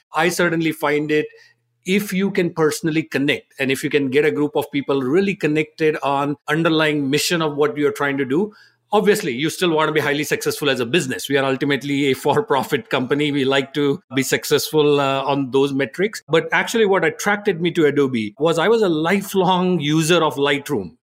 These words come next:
A little bit Photoshop, but a lot more Lightroom. And so for me, actually, the biggest reason to join was, "Hey, I gotta go work with people who actually create these tools that I use as a user and have so much fun and passion in using." And so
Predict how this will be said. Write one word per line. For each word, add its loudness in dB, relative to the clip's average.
A -2
little 4
bit 0
Photoshop, 2
but 0
a 2
lot 0
more -2
Lightroom. -2
And 0
so 0
for 2
me, 2
actually, 0
the 0
biggest 2
reason 0
to 0
join 2
was, 0
"Hey, 0
I 0
gotta 2
go 4
work 0
with -2
people 0
who 0
actually -2
create 0
these -2
tools 0
that 2
I 0
use -2
as 0
a 0
user 0
and 0
have 0
so 0
much -2
fun 0
and -2
passion -2
in -2
using." -2
And -6
so 0